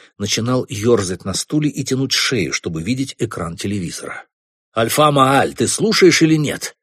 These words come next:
О да, он слушал внимательно, как подросток, глядящий в окно на проходящих мимо лицея девчонок, пока директор отчитывает его за проступок.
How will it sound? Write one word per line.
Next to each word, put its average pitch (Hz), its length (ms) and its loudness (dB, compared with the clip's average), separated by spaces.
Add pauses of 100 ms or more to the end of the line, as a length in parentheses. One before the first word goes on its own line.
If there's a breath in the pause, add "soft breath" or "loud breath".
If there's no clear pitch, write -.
(260)
О 185 140 0
да, 170 240 -2
он 104 180 -6
слушал - 640 -4
внимательно, - 760 -6 (160)
как - 240 -2
подросток, - 720 -4
глядящий 107 500 -2
в 98 60 0
окно 117 360 -2 (260 loud breath)
на 135 120 -2
проходящих 131 640 -2
мимо 120 220 0
лицея 101 320 -2
девчонок, - 560 -4 (300)
пока 131 260 -2
директор 151 540 -2
отчитывает 160 640 0
его 143 260 2
за 123 140 -2
проступок. - 640 -10